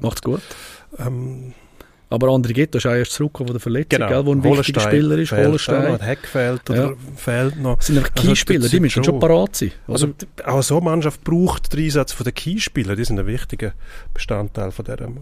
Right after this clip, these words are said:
Speaker 2: dieser Mannschaft. Und vor allem, ja, das ist, äh, Primary Scoring, oder, wenn das wegfällt.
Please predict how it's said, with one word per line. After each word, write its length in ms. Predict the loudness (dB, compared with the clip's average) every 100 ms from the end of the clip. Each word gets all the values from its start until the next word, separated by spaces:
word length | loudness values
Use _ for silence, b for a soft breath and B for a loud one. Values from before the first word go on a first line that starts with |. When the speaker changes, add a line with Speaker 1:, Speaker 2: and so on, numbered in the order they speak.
| -6
Speaker 2:
dieser 160 | -4 -2
Mannschaft. 500 | -2 -2 -4 -6 -8
Und 220 | -12 -12 -18
vor 200 | -6 0
allem, 240 | 0 0 -8 _ -6
ja, 140 | -4
das 160 | -2 -4
ist, 220 | -6 -8 -8
äh, 120 | -10 -12 -6
Primary 380 | -2 0 -2
Scoring, 520 | -4 -2 0 0 -2 -4
oder, 220 | -6 -6
wenn 120 | -6
das 300 | -8 -10 -10
wegfällt. 640 | -8 -8 -8 -8 -8 -12